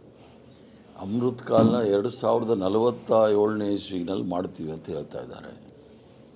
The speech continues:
ವರ್ತಮಾನದಲ್ಲಿ ಅವರು ಯಾ-, ಯಾವ ಕಾರ್ಯವನ್ನು ಮಾಡಿದ್ದಾರೆ, ಭವಿಷ್ಯದಲ್ಲಿ ಏನು ಕಾರ್ಯ ಮಾಡಿದ್ದಾರೆ,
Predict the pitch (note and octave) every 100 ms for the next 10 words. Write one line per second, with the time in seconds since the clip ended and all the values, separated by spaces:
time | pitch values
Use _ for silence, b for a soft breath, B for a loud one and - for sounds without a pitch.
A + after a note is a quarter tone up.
0 | b b b b b - F2+ F2 A2 -
1 | C#3+ C3+ B2+ B2+ A2+ G#2+ G#2+ A#2+ A2 G#2+
2 | F2+ D2+ F2 A2+ B2 - E2+ F2+ A#2 B2
3 | A#2+ - G2+ A#2+ A#2 A2+ G2 F2+ E2+ D2+
4 | D2+ D2 F2 - D#2+ G#2+ B2 - A2+ A2+
5 | G#2+ G#2+ - D#2 E2+ D#2 D2+ D2 C2+ -
6 | C#3 F3+